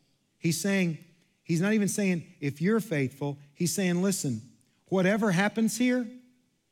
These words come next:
if, if this relationship gets broken, I'm the one who gets destroyed." He's faithful, even when it means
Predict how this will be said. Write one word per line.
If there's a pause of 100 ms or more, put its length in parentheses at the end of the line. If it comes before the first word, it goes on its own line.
(180)
if, (140)
if
this
relationship
gets
broken, (360)
I'm
the
one
who
gets
destroyed." (1700)
He's
faithful, (720)
even (680)
when
it
means